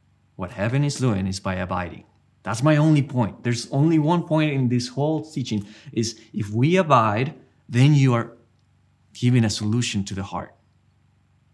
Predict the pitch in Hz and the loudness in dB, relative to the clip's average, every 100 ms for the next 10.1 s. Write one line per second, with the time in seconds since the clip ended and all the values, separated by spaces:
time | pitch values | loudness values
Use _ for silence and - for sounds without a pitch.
0 | _ _ _ _ - 92 95 123 120 107 | _ _ _ _ -8 -4 -2 -4 -2 -4
1 | 113 - _ _ _ _ - 98 98 98 | -4 -10 _ _ _ _ -10 -8 -6 -6
2 | 95 87 98 95 90 90 90 - - _ | -8 -10 -12 -10 -10 -10 -12 -14 -18 _
3 | _ _ _ _ _ _ _ _ _ _ | _ _ _ _ _ _ _ _ _ _
4 | _ _ _ _ _ _ _ _ _ _ | _ _ _ _ _ _ _ _ _ _
5 | _ _ _ _ _ _ _ _ _ _ | _ _ _ _ _ _ _ _ _ _
6 | _ - 117 104 104 135 147 147 123 110 | _ -6 -2 -2 -2 -4 -2 0 0 0
7 | 104 151 156 110 104 104 - - _ _ | 0 2 2 2 -2 -4 -10 -18 _ _
8 | _ - - 123 131 131 113 123 120 120 | _ -16 -8 -6 -4 -6 -4 -4 -2 -2
9 | 127 120 113 117 117 120 - - 147 156 | -2 -2 -2 -4 -2 -4 -6 -10 -10 -12